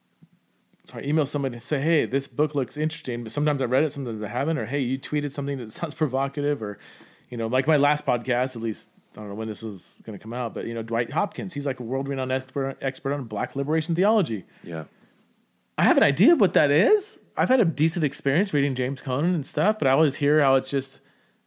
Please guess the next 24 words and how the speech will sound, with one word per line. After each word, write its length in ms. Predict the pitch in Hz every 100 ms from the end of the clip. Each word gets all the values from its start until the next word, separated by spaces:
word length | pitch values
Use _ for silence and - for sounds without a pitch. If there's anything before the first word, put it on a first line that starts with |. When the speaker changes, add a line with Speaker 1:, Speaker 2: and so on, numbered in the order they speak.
| _
Speaker 1:
the 80 | 117
worst 240 | 113 123
thing 100 | 135
in, 160 | 123 113 - -
you 120 | 123
know, 260 | 107 139 135 - _ _ -
ever. 460 | 123 120 160 196 -
Um, 460 | 113 101 104 - - _ -
and 280 | 78 156 143
so, 180 | 156 147
like, 160 | 139
hey, 160 | - 277
why 180 | 107 139
don't 140 | 165
I 280 | 156 143 - _ -
email 360 | 175 185 143
the 400 | 147 120 110 160
Black 440 | 156 131 139 160 160
liberation 560 | 143 139 139 135 135
theological 800 | 117 139 131 127 120 120 113 113
expert 500 | 139 156 - - 127 170
and 140 | 113
say, 160 | 131 123
"Hey, 240 | 247